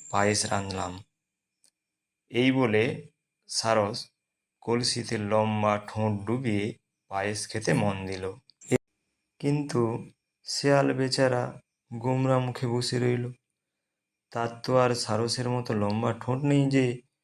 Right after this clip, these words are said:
কলসিতে তার ডুবিয়ে পায়েস খাবে। কিছুক্ষণের মধ্যে সারস সব পায়েস খেয়ে সাবাড় করে ফেলল। এরপর ঢেকুর তুলে বলল, "আরে এ কি শেয়াল ভায়া,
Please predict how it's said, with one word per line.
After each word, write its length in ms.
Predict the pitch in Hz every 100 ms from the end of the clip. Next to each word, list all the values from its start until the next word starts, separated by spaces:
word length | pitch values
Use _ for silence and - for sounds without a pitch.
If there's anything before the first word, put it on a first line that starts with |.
| _ _ _ _
কলসিতে 580 | - 120 131 131 135 131
তার 260 | 127 123 110
ডুবিয়ে 320 | 117 113 117
পায়েস 420 | 113 110 113 120
খাবে। 380 | - 127 135 - _ _ _ _ _ _ _ _ _ _ _ _
কিছুক্ষণের 720 | 131 131 139 139 131 127 120
মধ্যে 540 | 117 117 117 156 - - _ _ _
সারস 560 | - 110 110 110 110
সব 360 | - 113 117 113 -
পায়েস 440 | 107 110 117 -
খেয়ে 380 | - 147 - - _
সাবাড় 440 | - 104 104 104
করে 260 | 101 98 95
ফেলল। 300 | 92 98 101 _ _ _ _ _ _ _ _ _ -
এরপর 600 | 135 135 139 117 110 - 107
ঢেকুর 420 | 107 110 135 135
তুলে 340 | 127 120 120
বলল, 460 | 107 110 135 117 101 - _ _ _ _ _
"আরে 420 | 135 139 131 123
এ 20 |
কি 420 | 131 143 131 113 107 _ _ _ _ _ _ _
শেয়াল 540 | - - 113 113 110
ভায়া, 420 | 104 104 101 104